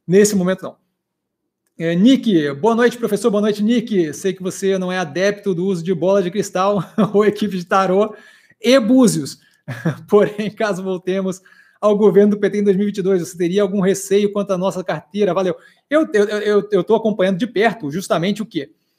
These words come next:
A questão do qual vai ser o time, certo? É, o Lula tem mostrado bastante relevância na competição política e eu quero saber o que que vai ser a, a, a chapa, tá?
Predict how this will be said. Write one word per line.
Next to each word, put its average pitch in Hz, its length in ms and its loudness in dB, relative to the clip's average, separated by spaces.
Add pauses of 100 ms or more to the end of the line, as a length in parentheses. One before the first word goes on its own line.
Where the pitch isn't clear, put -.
(180)
A 165 140 -2
questão 190 520 0
do 147 1600 -2
qual 247 160 4
vai 247 100 4
ser 208 160 2
o 247 60 2
time, 180 400 -4 (120)
certo? 185 360 -2 (520)
É, 139 600 -4
o 147 520 -4
Lula 202 280 2
tem 185 320 -2
mostrado 170 540 0
bastante 147 1200 -2
relevância 165 580 2
na 143 160 -4
competição 160 340 -6
política 233 440 -6 (260)
e 277 60 4
eu 233 60 6
quero 208 140 4
saber 151 180 0
o 147 40 -4
que 151 80 -10
que - 60 -12
vai 202 100 2
ser 202 420 0 (380)
a, 135 80 -10
a, 147 300 -6
a 160 40 -4
chapa, 185 380 -2
tá? 147 260 -10